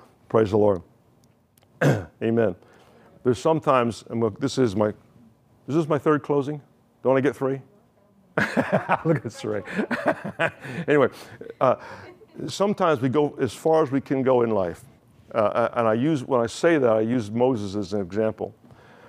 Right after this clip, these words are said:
Moses goes to the burning bush. How many's ever got to a point where, "I don't know what else to do, but this is as far as I can go.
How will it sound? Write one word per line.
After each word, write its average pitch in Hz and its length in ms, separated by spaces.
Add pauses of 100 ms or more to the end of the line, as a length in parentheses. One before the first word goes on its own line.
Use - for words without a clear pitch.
(100)
Moses 143 360
goes 127 280
to - 220
the 113 60
burning 131 340
bush. 104 360 (360)
How 147 120
many's 160 220
ever 131 180
got 123 260
to 135 120
a 120 60
point 117 360
where, 104 220 (220)
"I 127 100
don't 127 120
know 104 100
what 113 160
else 117 180
to 117 100
do, 101 320 (380)
but 107 140
this 107 140
is 98 60
as 95 120
far 101 220
as 101 100
I 104 80
can 98 120
go. 90 220